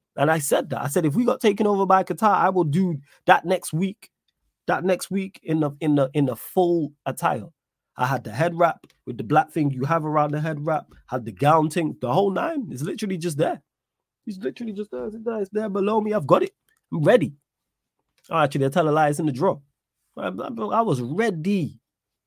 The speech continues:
To Evan, but big up for the super chat, Stuart B. Uh, when did he get an assist? Um, for, it was for Chelsea. 'Cause, well, yeah, let me just clarify that. When I was talking about Mason Mount,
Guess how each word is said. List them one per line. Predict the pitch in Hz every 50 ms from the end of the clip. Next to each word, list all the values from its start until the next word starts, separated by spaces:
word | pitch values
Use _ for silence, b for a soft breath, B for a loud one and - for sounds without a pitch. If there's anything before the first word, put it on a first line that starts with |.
| _ _ _ _ _ _ _ _ _ _ _ _ _ _ _ _ - - - B B B B B B B
To | - 139
Evan, | 135 147 147 151 151 147 139
but | 135 131 127
big | 135 196 202 190
up | 170
for | - 147
the | 143
super | 139 - 151 143 135 123
chat, | - 139 120 143
Stuart | - - 123 117 110 98 104
B. | 113 113 113 - - -
Uh, | 104 107 104 104 104
when | 104 113 143 151
did | 156 151 143
he | 143 135
get | 139 143 143
an | 139 131
assist? | 127 - 165 131 - - - - _ _ _ _ _ _ _ -
Um, | 110 113 117 117 113 113 113 117 113 113 113 113 113 110 110 107 104 101 95 92 - - _ _ _ _ _ _ _ _ _ _ _ _ _ _ _ _ _ _
for, | - - 139
it | 147
was | 170 160 143
for | 135
Chelsea. | 117 - 156 143 131 - - - _ _ _ _ _ _ _ _ _ _ _ _ _ _ _ -
'Cause, | 139 123
well, | 120 170 175 190 196 208
yeah, | 214 202 180
let | 170 190
me | 214 214
just | 185 190 190
clarify | - 220 202 185 175 - 175 143 127
that. | 123 120 -
When | 135 147
I |
was | 160 -
talking | - 190 180 180 190 170
about | 160 165 156 139
Mason | 139 160 170 160 - 151 131
Mount, | 139 151 139 117 110